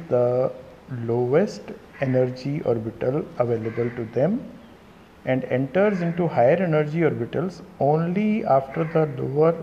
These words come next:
energy orbital is filled. So what do we understand from this principle? That whenever we have got few electrons and we need to put them in orbitals for writing the electronic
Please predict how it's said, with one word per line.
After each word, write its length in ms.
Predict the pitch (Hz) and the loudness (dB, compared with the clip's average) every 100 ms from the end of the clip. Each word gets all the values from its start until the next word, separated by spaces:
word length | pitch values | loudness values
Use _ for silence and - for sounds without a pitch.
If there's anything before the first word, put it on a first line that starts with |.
| - | -6
energy 420 | 127 123 120 131 | -4 -4 -6 -2
orbital 400 | 135 113 120 123 | -2 -2 -8 -6
is 180 | 151 196 | -4 -6
filled. 280 | - 202 120 - - - - - - | 0 0 0 -8 -16 -20 -20 -20 -20
So 520 | - - 147 135 139 156 - - 131 147 | -20 -8 -2 0 0 -2 -6 -10 -10 -2
what 180 | 170 175 | -2 0
do 80 | |
we 120 | 196 180 | 2 2
understand 520 | 160 151 - 151 147 | 2 -2 0 -2 0
from 200 | 147 131 | -4 -2
this 160 | 139 | -6
principle? 580 | - 131 117 110 - 175 277 - - - - 143 | -4 -6 -4 -4 -2 -2 -2 -12 -20 -20 -14 -4
That 400 | 127 117 127 196 - - 147 135 | 0 4 2 0 -10 -16 -14 -2
whenever 540 | 139 135 131 190 220 | 0 2 2 2 2
we 160 | 170 156 | 0 0
have 240 | 156 156 | 0 0
got 240 | 156 139 - - | 2 0 0 -8
few 220 | 147 - | -8 -4
electrons 800 | 127 127 - 131 117 110 208 - - - - - - - - - - - - | -4 -4 -2 0 0 0 -6 -10 -20 -20 -20 -20 -20 -20 -20 -20 -20 -20 -4
and 200 | 151 151 | -2 0
we 160 | 165 165 | -2 0
need 300 | 151 175 170 | -2 -4 -4
to 80 | |
put 320 | 175 - 147 143 | -4 -4 -6 0
them 180 | 147 | 0
in 120 | 143 - | 0 -2
orbitals 720 | 127 117 113 113 156 220 - - - - - - - - - - - - | -2 -2 -4 -2 -2 -2 -12 -20 -20 -20 -20 -20 -20 -20 -20 -20 -20 -20
for 220 | - 143 | -2 0
writing 420 | 123 127 131 160 160 | 2 0 0 -2 0
the 140 | 151 | 0
electronic 600 | 123 117 - 123 131 214 | 0 -4 0 0 2 -2